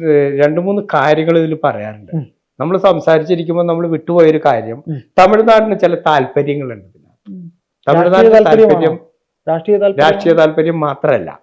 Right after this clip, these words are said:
Speaker 2: ആ.
Speaker 1: അവർക്ക് സാമ്പത്തികമായ നേട്ടം ഇതിലുണ്ട് ഒന്ന്.
Speaker 2: ഉം.
Speaker 1: രണ്ട്, കാർഷിക രംഗത്ത് അവർക്ക് നിലനിൽപ്പ്, അതൊന്ന്. മൂന്ന്, രാഷ്ട്രീയപരമായ നേട്ടം. ആരധികാരത്തിൽ വന്നാലും മുല്ലപ്പെരിയാറിനെ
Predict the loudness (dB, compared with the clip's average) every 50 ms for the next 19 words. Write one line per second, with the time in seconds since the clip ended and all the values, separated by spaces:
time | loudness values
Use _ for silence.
0 | -12 -10 -10 -10 -12 -16 _ _ _ _ _ _ -4 -2 -2 0 -2 2 2 4
1 | 4 4 4 2 -2 -8 -8 -2 0 2 2 2 2 2 2 0 0 0 -2 2
2 | 4 4 4 4 2 4 4 4 2 2 0 -2 -4 -4 -4 -4 -2 -2 -2 -2
3 | -6 -12 _ _ -10 -8 -6 -6 -8 -8 -8 -10 -10 -10 -10 -16 -20 -20 _ _
4 | _ _ _ _ -20 -20 -20 -16 _ -2 0 0 0 2 2 4 4 4 0 -4
5 | -12 -16 _ _ _ 0 2 2 2 2 0 0 2 2 4 4 4 2 2 2
6 | 0 0 2 0 0 0 0 -4 -4 -2 0 2 2 2 0 -2 -2 -2 -2 0
7 | 0 -2 -2 -2 -4 -2 -2 -2 -2 -2 -4 -6 -6 -4 -4 -6 -8 -10 -16 -20
8 | -20 -20 _ _ _ _ _ _ _ _ _ _ -8 -4 -2 -2 0 0 2 0
9 | 0 0 -4 -10 _ _ -4 0 2 2 2 2 0 -4 -4 2 2 4 6 6
10 | 4 4 4 2 2 0 0 0 0 -2 -2 -2 -4 -4 -8 -8 -8 -8 -14 _
11 | _ _ _ _ _ _ _ -2 0 2 2 2 4 4 4 4 4 4 2 2
12 | 2 2 4 4 4 4 2 0 -4 -6 -2 -2 -2 -2 -2 -6 -10 -12 -16 -18
13 | -20 -20 _ _ _ _ _ _ _ _ -4 -2 0 2 2 2 4 4 4 6
14 | 6 6 6 4 2 0 -2 0 0 0 -2 -4